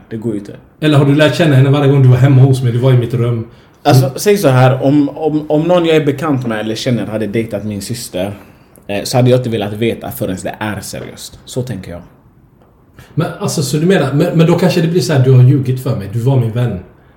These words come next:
Speaker 2: Fattar du? Det är din boy boy, alltså, det är inte någon på hor-, i horisonten.
Speaker 1: Eller, men min syster är bloodline. Det är, jag gör skillnad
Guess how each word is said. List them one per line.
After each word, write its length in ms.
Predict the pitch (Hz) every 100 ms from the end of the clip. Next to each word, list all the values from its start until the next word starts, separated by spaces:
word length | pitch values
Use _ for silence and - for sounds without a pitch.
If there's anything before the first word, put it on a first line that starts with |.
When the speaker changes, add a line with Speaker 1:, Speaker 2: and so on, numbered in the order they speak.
| -
Speaker 2:
Fattar 220 | 131 113
du? 120 | 110 107
Det 120 | 147
är 60 |
din 220 | 165 151 135
boy 300 | 208 190 135
boy, 200 | 110 104
alltså, 220 | 107 127
det 80 | 131
är 20 |
inte 120 | -
någon 320 | 135 127 117 - - _ _
på 100 | 143
hor-, 560 | 127 117 - 123 131 131
i 40 | 127
horisonten. 640 | 131 117 135 104 - 127
Speaker 1:
Eller, 220 | 135 160
men 280 | 160 160 160
min 120 | 160
syster 300 | - 185 139
är 60 | 131
bloodline. 460 | 147 143 107 87 - _ _ _ _ _ _ _ _ _ _ _ _ _ _
Det 80 | 135
är, 80 | 135
jag 120 | 131
gör 140 | 131 131
skillnad 360 | 170 135 110